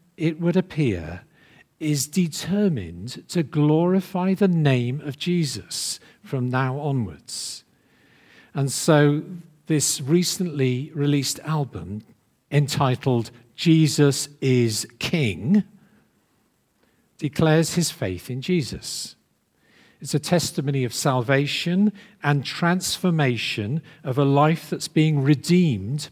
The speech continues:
by Jesus Christ. So I went online and listened to it. Well, it's, um, it's there for us all to listen to. Um,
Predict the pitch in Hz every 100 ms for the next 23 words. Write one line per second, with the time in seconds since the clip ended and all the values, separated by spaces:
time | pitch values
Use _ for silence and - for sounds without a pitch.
0 | _ 147 156 143 135 110 95 123 - -
1 | 190 95 - - - - _ _ _ _
2 | _ _ _ _ _ _ _ _ _ _
3 | _ _ _ _ _ - 117 110 113 -
4 | 104 104 123 143 127 127 196 143 131 -
5 | 151 185 226 - - 143 113 98 147 202
6 | 156 - - 135 - - - 107 107 107
7 | - _ - 120 127 143 151 151 131 151
8 | 143 139 139 127 147 135 147 175 214 -
9 | - - - - - - - 120 117 120
10 | 123